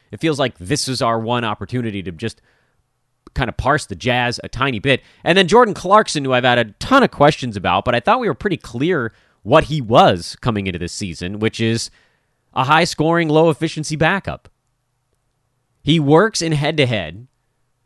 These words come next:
because, yeah, his field goal percent is kinda tanking you right now, but otherwise, he'll just sort of accrue stats all year. He's been extremely durable lately, and it's how he was able to push up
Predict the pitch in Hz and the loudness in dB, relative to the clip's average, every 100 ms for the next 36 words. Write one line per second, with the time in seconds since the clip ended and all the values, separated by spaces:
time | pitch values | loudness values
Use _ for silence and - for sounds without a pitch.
0 | _ 127 143 127 123 - - 143 131 - | _ -2 2 2 2 -2 -2 2 2 2
1 | 160 160 131 123 - 117 101 - 110 87 | 2 2 0 0 -2 -4 -4 -4 -6 -6
2 | 131 110 98 90 80 76 80 92 123 247 | -6 -6 -6 -8 -10 -10 -6 -2 2 2
3 | 165 123 123 - _ - 226 233 - 190 | 4 4 4 0 _ -2 0 0 2 2
4 | 143 - 147 - - 147 165 160 147 - | 2 2 0 -2 -6 0 2 4 2 0
5 | 127 117 113 - - 110 104 101 90 87 | 0 0 0 -4 -6 -4 -4 -6 -8 -8
6 | 98 98 113 90 131 139 139 117 - - | -8 -6 -8 -2 0 0 0 -6 -8 -8
7 | 113 147 175 139 107 110 117 104 82 78 | -4 -2 -2 -2 -2 -4 -2 -4 -6 -10
8 | 82 85 92 107 101 - 113 117 110 113 | -8 -8 -4 -4 -4 -2 -2 -2 -4 -4
9 | 107 92 - 123 113 - | -6 -6 -6 -2 -2 -4